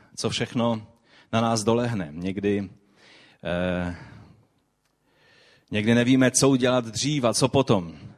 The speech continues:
Někdy se cítíme jak na takovém kopečku s takovýmto, eh, ukazatelem směru,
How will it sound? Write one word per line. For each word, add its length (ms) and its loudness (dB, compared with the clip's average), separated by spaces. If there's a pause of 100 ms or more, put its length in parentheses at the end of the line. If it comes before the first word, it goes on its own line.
(1080)
Někdy 240 2
se 140 2
cítíme 460 0
jak 300 -2
na 140 0
takovém 380 2
kopečku 600 2
s 280 -2
takovýmto, 840 2 (120)
eh, 400 -4
ukazatelem 580 0
směru, 540 -2